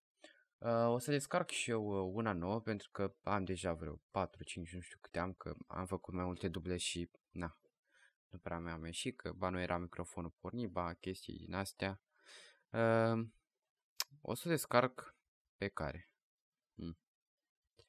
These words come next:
Hai că o să descarc, uh, pe aceasta, probabil. Reborn.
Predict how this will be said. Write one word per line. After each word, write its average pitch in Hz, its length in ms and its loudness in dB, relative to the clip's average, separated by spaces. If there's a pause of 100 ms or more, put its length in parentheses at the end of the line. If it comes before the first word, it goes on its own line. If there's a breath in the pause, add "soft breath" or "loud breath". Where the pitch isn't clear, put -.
(640 soft breath)
Hai - 200 2
că - 100 -2
o - 20 2
să - 160 -4
descarc, 101 540 0
uh, 87 560 0 (800)
pe 85 100 -4
aceasta, 85 580 -4
probabil. 110 640 -6 (340)
Reborn. 87 640 -8